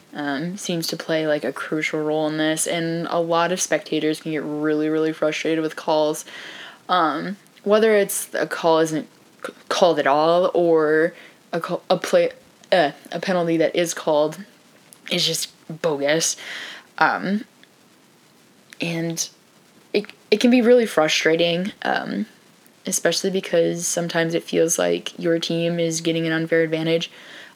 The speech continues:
I know, like, for example, in, like, if you accrue, like, enough penalty yards, like, it can severely impact the outcome of the game.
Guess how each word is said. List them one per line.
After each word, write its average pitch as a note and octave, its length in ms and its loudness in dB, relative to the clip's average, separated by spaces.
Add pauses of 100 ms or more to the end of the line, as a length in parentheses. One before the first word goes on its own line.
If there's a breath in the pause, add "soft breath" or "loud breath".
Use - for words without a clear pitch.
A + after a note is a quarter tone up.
I F3+ 120 4
know, F3+ 400 2
like, E3+ 360 0
for F#3 220 2
example, D#3+ 600 -2 (520 loud breath)
in, D#3+ 580 0 (760)
like, F3 160 0
if F3 160 2
you C4+ 160 4
accrue, G3+ 440 4
like, E3+ 220 4
enough D#3 520 -2
penalty D#3+ 440 -4
yards, G3 480 2
like, E3 200 2
it F3 140 -2
can A3 140 2
severely E3+ 680 0
impact D#3+ 400 -2
the C#3+ 140 -2
outcome D3 340 -6
of D3+ 100 -6
the - 60 -12
game. - 400 -6